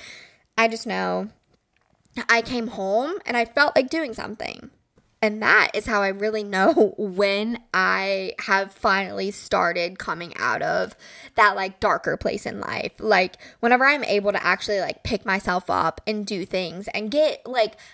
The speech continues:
I literally am somebody who actually enjoys cleaning, you know? That's something that not many people can say, and that's okay. It's fine.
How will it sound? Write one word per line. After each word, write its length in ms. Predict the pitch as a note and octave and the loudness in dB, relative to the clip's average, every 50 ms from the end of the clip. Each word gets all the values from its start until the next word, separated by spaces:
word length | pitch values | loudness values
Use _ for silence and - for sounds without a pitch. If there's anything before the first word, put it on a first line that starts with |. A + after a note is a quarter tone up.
| _ - | _ 0
I 280 | - C#4+ F4+ G4+ F4 - - - - | 0 0 2 0 -6 -6 -8 -14 -12
literally 800 | - G#3+ G#3+ A#3 A#3+ C4 D4+ E4 F4+ F4+ F4 F4+ F4 F4+ F4+ - - | -8 -4 -2 0 0 0 0 0 -2 -4 -4 -6 -8 -8 -8 -8 -8
am 100 | B3 B3+ | -10 -8
somebody 500 | - - B3+ A#3+ A#3+ C4+ C#4+ D4+ D4+ C4+ | -6 -4 -4 -2 0 0 -2 -2 -2 -4
who 120 | C#4+ C4+ - - | -6 -4 0 2
actually 560 | G#3 G#3 G#3 - - - B3 B3+ A#3+ A#3 D#3+ | 2 2 2 0 -6 -6 -6 -6 -6 -8 -10
enjoys 880 | G3 G3+ G3 F#3 F#3 G3+ G3 F#3+ G3 G3 F#3+ F#3 E3+ - - - - _ _ | -10 -10 -12 -8 -6 -2 -2 0 0 0 0 -2 -2 -6 -10 -14 -14 _ _
cleaning, 540 | - - A#3 A3+ G#3 E3+ - - - G1+ - - _ _ _ _ _ - | -10 -6 -6 -6 -4 -6 -8 -10 -12 -16 -20 -20 _ _ _ _ _ -4
you 160 | G3 G#3 G#3 | -2 0 2
know? 400 | G3+ F#3 F3+ F#3+ A3 C#4 F4 - - - - - - _ _ | 4 4 6 6 6 4 2 -2 -10 -20 -20 -20 -20 _ _
That's 260 | - A3 B3 D4 - - | 2 4 4 2 2 -2
something 400 | - D#4 D4+ D#4+ - F#4+ F4 E4+ | 0 0 0 -2 -2 -4 -2 -2
that 160 | C#4+ A3+ F3+ | -2 -4 -4
not 400 | F#3 E3 E3+ D#3+ D#3+ F3 - - | -6 -4 -2 -2 -2 -2 -2 -4
many 180 | B3 B3+ C#4+ | -6 -6 -4
people 240 | C#4 - D4+ D4 E4 | -2 -2 -2 -2 -4
can 220 | D4+ E4+ D4+ C#4 C4+ | -6 -6 -6 -6 -4
say, 320 | - F#3+ F#3 F#3+ G#3+ - | -2 0 0 0 0 -2
and 160 | - C4+ C#4+ | -4 -2 0
that's 260 | A#3 G#3 A#3+ - - | 2 2 2 2 0
okay. 460 | E4 E4 E4 C#4 G#3+ G3 G3+ G3 G3 - | -2 -2 -2 -2 -2 0 0 0 -2 -4
It's 160 | - - - | -6 -10 -12
fine. 680 | - - - D#4+ - - D4 D#4+ C4+ B3 A3 G#3+ A3+ | -8 0 2 4 6 6 6 6 6 4 2 -2 -4